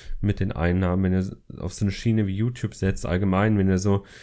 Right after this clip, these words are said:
in diesen Bereich Werbung hineingeht und sagt, „Ey, ich mach eine Webseite auf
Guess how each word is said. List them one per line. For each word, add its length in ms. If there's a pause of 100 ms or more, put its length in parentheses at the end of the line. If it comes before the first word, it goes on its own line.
(180)
in 80
diesen 240
Bereich 600
Werbung 600
hineingeht 880
und 140
sagt, 260
„Ey, 200
ich 100
mach 180
eine 160
Webseite 500
auf 380